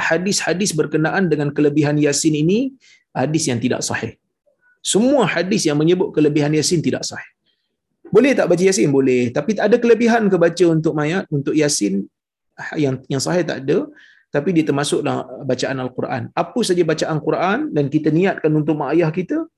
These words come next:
insya-Allah sampai. Nak baca sebelum tu pun boleh, nak baca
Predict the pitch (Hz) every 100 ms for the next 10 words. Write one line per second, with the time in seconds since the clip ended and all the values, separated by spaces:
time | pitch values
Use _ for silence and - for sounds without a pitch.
0 | _ 135 123 131 127 107 - 110 117 131
1 | - - - 139 143 160 160 185 165 170
2 | 196 180 165 185 175 165 165 185 262 285
3 | - 147 143 143